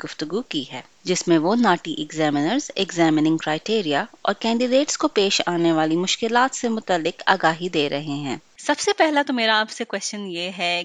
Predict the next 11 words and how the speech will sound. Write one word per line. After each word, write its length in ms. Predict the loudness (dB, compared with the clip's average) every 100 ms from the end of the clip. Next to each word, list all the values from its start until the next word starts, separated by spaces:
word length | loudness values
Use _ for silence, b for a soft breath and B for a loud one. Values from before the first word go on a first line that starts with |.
| -6
کہ 200 | -4 -4
ناٹی 480 | -2 -4 -4 -6 -10
سی 200 | -6 -8
سی 180 | -6 -4
ایل 120 | -4 -4
ایگزام 520 | -10 -8 -6 -4 -4
جو 140 | -6 -8
ہے 160 | -8
باقی 460 | -6 -2 -2 -2 -6
لینگویجز 580 | -2 -4 -4 -6 -6
کے 120 | -6